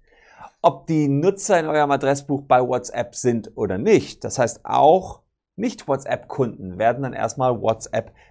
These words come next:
mit, beziehungsweise Facebook, denen gehört ja WhatsApp, entsprechend mitgeteilt. Und als erstes deutsches Gericht hat eben das Amtsgericht Bad Hersfeld gesagt, das geht so nicht.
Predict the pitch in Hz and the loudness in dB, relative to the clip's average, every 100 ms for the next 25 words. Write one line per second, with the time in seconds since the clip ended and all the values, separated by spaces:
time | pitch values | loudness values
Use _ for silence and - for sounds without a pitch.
0 | _ 98 113 - - - 101 85 - 120 | _ -4 -4 -4 -16 -12 -10 -10 -8 -6
1 | 117 - 120 95 90 90 104 98 92 - | -6 -6 -10 -10 -6 -6 -4 -4 -4 -6
2 | - - - - 110 - 95 95 117 107 | -12 -20 -20 -12 -12 -8 -8 -8 -8 -10
3 | - _ _ 95 117 - - - 95 92 | -14 _ _ -6 -6 -6 -12 -12 -12 -14
4 | - 107 95 - - 95 117 117 - 117 | -16 -16 -16 -14 -12 -6 -6 -6 -2 -2
5 | - - 127 170 131 123 110 104 110 - | -2 -10 -8 -6 -8 -8 -10 -10 -12 -12
6 | 101 104 113 117 110 104 95 110 123 - | -12 -6 -6 -6 -8 -8 -2 0 0 -6
7 | - 113 117 - 123 131 196 156 | -6 -4 -4 -2 0 0 -2 -4